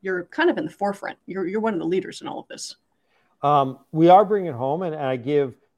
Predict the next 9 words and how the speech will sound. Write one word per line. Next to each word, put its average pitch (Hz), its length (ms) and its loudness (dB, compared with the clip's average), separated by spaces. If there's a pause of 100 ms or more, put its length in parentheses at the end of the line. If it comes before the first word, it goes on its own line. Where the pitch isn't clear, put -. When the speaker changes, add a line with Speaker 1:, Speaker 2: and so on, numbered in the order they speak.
Speaker 2:
the 120 220 -2
Congress 156 560 -2
and 139 80 -12
the 110 60 -8
Biden 123 180 2
administration 143 600 -6
credit. 143 440 -4
They 117 140 -4
passed 127 440 -4